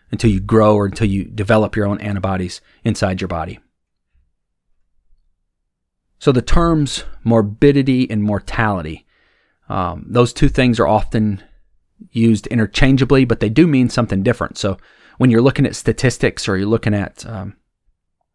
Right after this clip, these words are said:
uh, reports or articles or something like that, it's important to know the difference between the two 'cause they are strikingly different. Morbidity is the term that's used to describe how many people have the disease.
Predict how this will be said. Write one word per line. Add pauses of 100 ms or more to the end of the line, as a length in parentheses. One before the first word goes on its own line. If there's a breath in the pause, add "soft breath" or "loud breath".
(440)
uh,
reports
or (420 loud breath)
articles
or
something
like
that, (160)
it's
important
to
know
the
difference
between
the
two
'cause
they
are
strikingly
different. (580 loud breath)
Morbidity (100)
is
the
term (420)
that's
used
to
describe
how
many
people
have
the
disease.